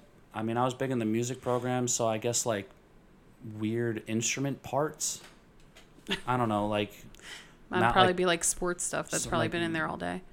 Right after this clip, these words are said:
Speaker 2: I don't know.
Speaker 1: mouthpieces. I mean, I, I, I don't know. I mean,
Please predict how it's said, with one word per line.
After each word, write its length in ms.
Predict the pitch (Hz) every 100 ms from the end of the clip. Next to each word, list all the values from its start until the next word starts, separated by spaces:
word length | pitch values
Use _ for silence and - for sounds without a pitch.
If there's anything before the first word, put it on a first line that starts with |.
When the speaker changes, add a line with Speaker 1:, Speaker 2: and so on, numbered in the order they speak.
| - - -
Speaker 2:
I 20 | 113
don't 120 | 107
know. 60 | 104
Speaker 1:
mouthpieces. 560 | 135 175 135 117 123
I 100 | 135
mean, 300 | 135 127 120 120
I, 300 | 123 131 123 - -
I, 300 | 113 110 104 - - - - - - - - - -
I 60 | 160
don't 100 | 156
know. 260 | 175 123 101 - -
I 80 | 120
mean, 380 | 123 120 117 110